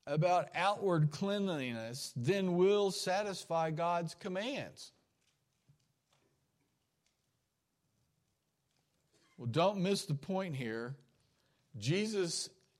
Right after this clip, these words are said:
insisted the religious leaders' position was radically wrong. Notice,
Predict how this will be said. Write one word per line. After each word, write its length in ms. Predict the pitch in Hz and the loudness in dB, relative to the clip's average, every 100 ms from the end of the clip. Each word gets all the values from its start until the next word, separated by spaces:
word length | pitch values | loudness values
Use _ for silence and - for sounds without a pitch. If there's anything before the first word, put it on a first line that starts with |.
| - | -4
insisted 1000 | 151 151 - - 214 220 - 143 127 123 | 0 2 2 2 4 2 0 0 0 0
the 80 | 131 | -2
religious 580 | 135 143 180 175 165 | 0 4 4 4 2
leaders' 380 | 160 156 147 139 | 2 4 4 2
position 720 | 139 135 120 143 151 139 117 | -2 -2 -2 -2 -4 -6 -8
was 180 | 110 104 | -8 -8
radically 600 | 107 123 139 135 120 127 | -6 -4 -2 -2 -4 -6
wrong. 480 | 113 120 117 101 - _ _ _ _ _ _ _ _ _ _ _ _ _ _ _ _ _ _ _ | -4 -2 -2 -4 -8 _ _ _ _ _ _ _ _ _ _ _ _ _ _ _ _ _ _ _
Notice, 520 | 156 240 175 113 - | 4 6 6 4 -4